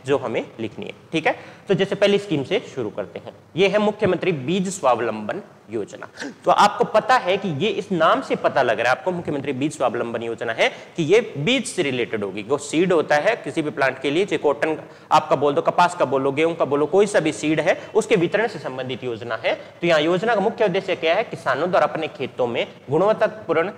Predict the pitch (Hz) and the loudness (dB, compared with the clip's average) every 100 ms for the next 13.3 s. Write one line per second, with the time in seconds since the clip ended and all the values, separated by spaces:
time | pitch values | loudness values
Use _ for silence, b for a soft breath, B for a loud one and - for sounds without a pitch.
0 | - - 120 202 214 208 - 143 - 123 | -14 -8 0 0 0 0 -2 -2 0 0
1 | 107 110 156 240 - - 113 110 104 98 | 0 -2 -2 -2 -6 -10 -8 -6 -6 -6
2 | 90 92 98 - - - - 165 190 180 | -6 -10 -12 -14 -20 -20 -10 -2 0 2
3 | 185 185 180 196 262 - B 175 143 156 | 2 2 0 0 -2 -4 B -2 2 4
4 | 190 196 185 196 190 147 151 139 117 160 | 4 2 2 2 2 0 0 0 0 -2
5 | 214 165 120 151 - - - 208 226 214 | 0 -2 2 4 2 -2 0 0 2 2
6 | 143 - 131 113 117 160 170 - 110 110 | 0 -2 0 0 0 -2 -4 -4 -6 -2
7 | 180 139 110 107 117 127 151 196 240 175 | 0 2 4 4 2 -2 -4 -6 -4 -4
8 | 165 143 131 143 160 233 233 160 175 196 | -4 -2 -2 0 2 0 2 4 4 2
9 | 202 190 143 - 110 - - 120 147 147 | 2 0 0 -4 -8 -10 -6 0 2 2
10 | 226 - - 208 226 185 185 214 147 - | 0 0 2 2 4 4 4 2 0 -2
11 | - - 277 160 196 208 180 180 220 - | -2 0 2 2 2 2 2 2 2 -2
12 | 147 151 156 151 165 170 180 190 175 135 | -2 0 0 2 2 2 2 2 2 2
13 | 135 214 | 2 0